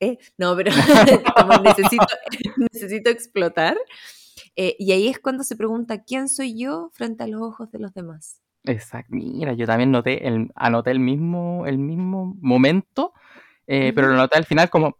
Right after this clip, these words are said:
Speaker 2: anoté las cosas como en orden de las que salían en el video, pero anoté lo
Speaker 1: Ay,
Speaker 2: mismo.
Speaker 1: yo anoté todo desordenado, perdón.
Speaker 2: Ah, un, un brainstorming. Eh,
Speaker 1: Siempre.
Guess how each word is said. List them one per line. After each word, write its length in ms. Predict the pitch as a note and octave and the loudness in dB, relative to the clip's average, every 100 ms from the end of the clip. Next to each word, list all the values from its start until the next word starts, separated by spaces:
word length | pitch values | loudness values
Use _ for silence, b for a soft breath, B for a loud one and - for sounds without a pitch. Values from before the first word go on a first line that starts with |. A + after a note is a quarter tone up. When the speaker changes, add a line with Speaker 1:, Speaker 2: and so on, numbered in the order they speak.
| - | 0
Speaker 2:
anoté 300 | C#3 C#3+ E3 | 4 4 4
las 140 | D#3+ | 2
cosas 240 | E3+ E3 D#3+ | 2 -2 0
como 160 | D3+ | 0
en 80 | C3+ | 2
orden 200 | C#3+ D#3 | 2 0
de 60 | D#3 | -4
las 80 | D3+ | -6
que 80 | C#3 | -8
salían 440 | D3 C#3 D3+ D3+ | -8 -6 -2 0
en 100 | C#3+ | 0
el 120 | C#3+ C#3+ | 0 -2
video, 300 | D3 A2+ - _ | -4 -6 -8 _
pero 220 | B2 A#2+ | -4 -2
anoté 320 | B2 A#2+ B2 | 0 -2 0
lo 100 | B2 | -2
Speaker 1:
Ay, 100 | B2 B2 | 0 0
Speaker 2:
mismo. 160 | B2+ | 2
Speaker 1:
yo 120 | D3+ D#3 | 2 2
anoté 300 | D3+ D3 D3 | 0 -4 -4
todo 160 | C#3+ C#3+ | -4 -6
desordenado, 540 | D3+ E3+ E3+ D#3+ D#3 | -6 -10 -12 -14 -14
perdón. 360 | D#3 D#3+ D#3 D3+ | -18 -18 -20 -12
Speaker 2:
Ah, 360 | - - - - E3 | -8 -6 -8 -14 -8
un, 140 | C3 C3 | -8 -4
un 320 | C#3 D3+ C3+ | -2 0 0
brainstorming. 960 | C3 B2+ C3+ - - D3 D3+ A#2 A#2 - b b _ _ | 2 2 0 -4 -10 -8 -6 -6 -6 -12 b b _ _
Eh, 320 | D#3 F3+ G3 G3+ | 0 2 0 -6
Speaker 1:
Siempre. 460 | - F3 F#3 E3 D3+ | -10 -12 -10 -12 -14